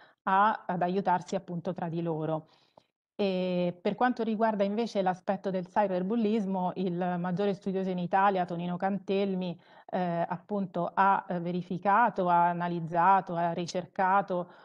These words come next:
sui, eh, quindi gli aspetti anche della, mm, presenza dei minori online, dei possibili danni che la personalità del minore subisce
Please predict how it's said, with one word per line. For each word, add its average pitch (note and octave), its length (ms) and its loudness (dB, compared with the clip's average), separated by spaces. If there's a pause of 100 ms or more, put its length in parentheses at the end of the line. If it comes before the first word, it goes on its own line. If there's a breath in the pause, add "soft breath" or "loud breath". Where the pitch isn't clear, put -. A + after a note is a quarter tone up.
sui, G3 580 -4
eh, F3 540 -2
quindi F3 280 -2
gli E3+ 80 -2
aspetti F#3+ 680 -2
anche F#3 360 -4
della, F3 400 0 (160)
mm, F3 180 -4
presenza F#3+ 560 -2
dei F3 120 -2
minori F#3 320 0
online, F#3 440 0
dei F3 120 0
possibili F#3 560 -2
danni F3 580 2 (300 soft breath)
che G3 160 -2
la F3+ 100 0
personalità F3+ 640 -2
del F3+ 180 2
minore F3+ 560 0
subisce F3 920 -4